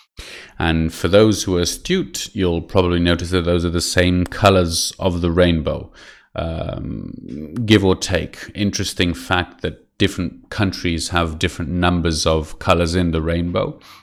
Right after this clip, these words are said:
It's obviously a subjective choice to decide to draw the line between an, uh,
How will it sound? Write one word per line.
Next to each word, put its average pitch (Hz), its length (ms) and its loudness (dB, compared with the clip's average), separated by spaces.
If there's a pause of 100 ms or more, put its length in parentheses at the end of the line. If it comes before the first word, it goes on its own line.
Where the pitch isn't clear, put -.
(120)
It's 85 160 -4
obviously 82 440 0
a 78 180 -2
subjective 82 680 -2
choice - 480 0
to 78 320 -6
decide 82 420 -4
to 80 80 -10
draw 82 300 0
the 80 120 -2
line 82 400 -2 (360)
between 80 420 0
an, 78 500 -6
uh, - 580 -10